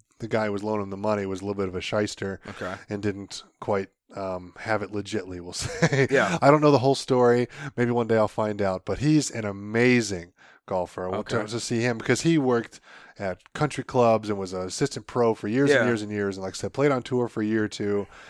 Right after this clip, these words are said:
Speaker 1: And he's, and he's amazing. You know, and to, to, to grow up around those guys playing golf, we were always in the backyard chipping around
Speaker 2: Yeah.
Speaker 1: and screwing around, like, "Oh, we're gonna hit to the tree," and, "Oh, we're
Speaker 2: Mm-hmm.
Speaker 1: gonna hit over to the stump,"
Speaker 2: Same thing.
Speaker 1: and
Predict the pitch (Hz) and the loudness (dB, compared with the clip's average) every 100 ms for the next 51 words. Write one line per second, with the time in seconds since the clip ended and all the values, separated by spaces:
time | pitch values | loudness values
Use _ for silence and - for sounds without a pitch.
0 | - - 98 110 120 110 117 123 120 110 | -20 -12 -6 0 0 -2 -4 -2 0 4
1 | 185 170 101 87 _ - - _ 110 101 | 8 8 6 -10 _ -20 -20 _ -4 0
2 | 101 110 113 110 - 110 98 98 110 135 | 0 0 -4 -12 -6 -4 -4 -6 -6 4
3 | 165 156 131 123 110 143 135 117 104 95 | 6 6 4 2 4 2 4 2 2 -2
4 | - 113 98 98 131 123 104 - - - | -4 -4 -2 2 4 4 2 -4 -20 -14
5 | - 185 165 147 127 110 101 98 90 - | -2 2 6 6 4 2 -2 -6 -8 -2
6 | 143 123 101 - 131 - 95 107 131 127 | 0 2 -2 -2 -2 -2 -6 -4 0 4
7 | 123 110 104 - 147 139 131 127 117 175 | 4 2 -2 -4 -2 0 0 0 0 2
8 | 170 143 135 135 139 117 - - 131 123 | 4 4 2 2 0 -2 -2 0 2 4
9 | 120 107 110 135 139 135 143 131 117 104 | 4 2 2 2 4 4 4 4 2 0
10 | - 117 120 151 160 160 | -2 0 2 4 4 2